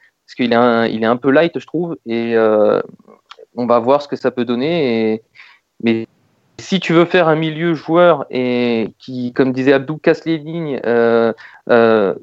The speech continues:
fait des transitions rapides entre la défense et l'attaque, c'est sûr qu'un, un, un milieu Jorginho, Kanté, Kovacic, euh, ça, ça, ça a de la gueule, quoi. Ça, ça serait, ça serait vraiment très intéressant pour Chelsea. C'est d'ailleurs, si ça tourne bien, dommage de, de l'avoir qu'en prêt sans option d'achat.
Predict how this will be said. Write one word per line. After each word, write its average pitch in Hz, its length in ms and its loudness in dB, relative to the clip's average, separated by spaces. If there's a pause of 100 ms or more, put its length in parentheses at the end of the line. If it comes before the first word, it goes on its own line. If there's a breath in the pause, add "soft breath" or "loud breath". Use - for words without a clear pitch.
(220)
fait - 180 0
des 143 140 -2
transitions 151 560 0
rapides 147 600 -2
entre 135 280 -2
la 131 100 2
défense 143 420 -6
et 131 60 -4
l'attaque, 113 380 0
c'est 117 80 -12
sûr - 280 -6
qu'un, 123 120 -4
un, 110 580 2
un 117 120 0
milieu 131 340 2
Jorginho, 139 520 2
Kanté, 147 540 0
Kovacic, 165 640 0 (480 soft breath)
euh, 107 380 2
ça, 110 240 -2
ça, 101 460 0 (120)
ça 104 200 0
a 98 40 4
de 101 80 -8
la 113 100 2
gueule, 170 200 -2
quoi. 117 200 -6 (200)
Ça, 101 180 -2
ça 113 140 0
serait, 110 540 4
ça - 140 -8
serait - 180 -4
vraiment 117 280 0
très 165 260 0
intéressant 160 440 2
pour 135 160 -6
Chelsea. 151 260 -2 (280 loud breath)
C'est - 200 -4
d'ailleurs, 139 380 2 (360)
si - 280 -12 (100)
ça 147 180 0
tourne 135 280 -4
bien, 170 220 -2
dommage 160 420 -2
de, 131 300 0
de 123 120 -2
l'avoir 123 340 0
qu'en 131 180 -2
prêt 165 260 0
sans 143 240 -4
option 131 200 -6
d'achat. 131 320 -2